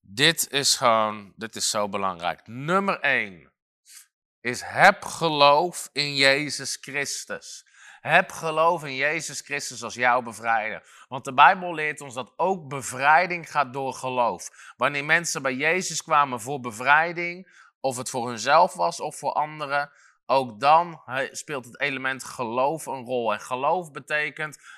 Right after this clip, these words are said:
dat je zeker weet dat Jezus Christus jou bevrijdt als je hem aanroept. En, hè, Jezus zei tegen de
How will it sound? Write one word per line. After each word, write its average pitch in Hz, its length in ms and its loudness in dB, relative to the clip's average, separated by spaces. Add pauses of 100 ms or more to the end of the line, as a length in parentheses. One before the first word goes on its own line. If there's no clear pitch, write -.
dat 127 160 -6
je 123 120 -8
zeker 180 520 -2
weet 165 240 -4
dat 104 180 -8
Jezus 151 440 -2
Christus 139 420 -8
jou 127 260 4
bevrijdt 120 560 2
als 117 240 -6
je 110 80 -10
hem 107 280 -6
aanroept. 113 880 -4 (240)
En, 110 400 4
hè, 123 100 0
Jezus 139 440 2
zei 123 220 4
tegen 120 320 -4
de 113 280 -6